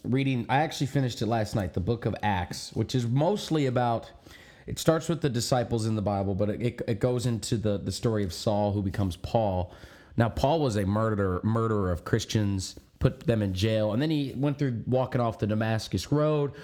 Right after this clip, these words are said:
went through this great conversion where he became one with God and became a preacher, and he was, um, well, an evangelist, preacher, very much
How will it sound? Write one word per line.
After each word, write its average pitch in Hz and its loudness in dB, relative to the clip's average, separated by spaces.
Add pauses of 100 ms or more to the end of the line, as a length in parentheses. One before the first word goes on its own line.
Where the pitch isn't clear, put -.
(220)
went 175 4
through 151 0
this 127 0
great 131 0
conversion 139 2
where 117 0
he 110 0
became 113 0
one 107 2
with 101 0
God 131 4
and 110 -2
became 113 0
a 107 -2
preacher, 127 0
and 107 2
he 135 2
was, 127 2
um, 107 0 (400)
well, 143 4
an 127 2
evangelist, 127 0
preacher, 113 0 (480)
very 175 4
much 143 -2